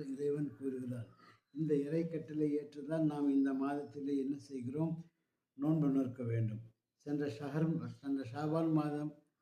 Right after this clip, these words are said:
பெருமா ஸல்லல்லாஹு அலைஹி வஸல்லம் அவர்களுக்கு உரியது. அந்த மாதத்திலே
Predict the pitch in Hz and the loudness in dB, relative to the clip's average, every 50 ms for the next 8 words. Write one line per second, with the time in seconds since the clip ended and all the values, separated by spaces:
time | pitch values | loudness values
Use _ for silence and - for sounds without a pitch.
0 | _ - 135 139 147 151 147 131 117 131 139 143 147 147 147 147 147 139 120 117 | _ -8 -2 0 0 0 0 -2 -6 -6 -6 -4 -2 -2 -2 -2 -4 -4 -4 -6
1 | 131 139 135 120 113 135 143 143 - 113 120 139 147 147 143 143 135 143 139 139 | -6 -8 -8 -10 -12 -12 -12 -10 -10 -10 -8 -6 -4 -2 0 -2 -2 -2 -4 -4
2 | 127 131 131 143 143 135 120 104 104 110 - _ _ _ _ _ _ _ _ - | -2 0 4 4 4 4 4 2 -4 -8 -12 _ _ _ _ _ _ _ _ -6
3 | 139 147 143 151 151 143 143 147 156 160 160 - - 160 151 151 170 | -4 -2 0 4 4 4 4 4 4 2 2 2 0 0 2 4 6